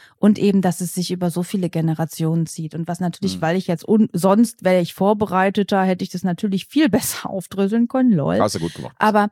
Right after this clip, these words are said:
Speaker 1: ähm, genau das mag ich halt, dass du am Anfang checken musst, okay, sie redet von ihrer Oma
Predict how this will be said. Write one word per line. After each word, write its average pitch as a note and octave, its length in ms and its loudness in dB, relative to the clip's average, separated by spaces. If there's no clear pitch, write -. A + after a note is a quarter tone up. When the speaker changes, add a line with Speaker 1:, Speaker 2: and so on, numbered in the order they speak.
Speaker 1:
ähm, G#3 380 4
genau A3+ 280 4
das A#3 260 2
mag A#3 260 2
ich B3+ 160 -2
halt, A#3 180 0
dass G#3 120 -2
du G#3+ 120 -4
am G3 140 0
Anfang B3 540 0
checken A#3+ 320 0
musst, A#3 280 2
okay, A#3 300 0
sie G3 180 0
redet A3 360 -2
von G3+ 180 -2
ihrer F#3 420 -2
Oma C4 640 4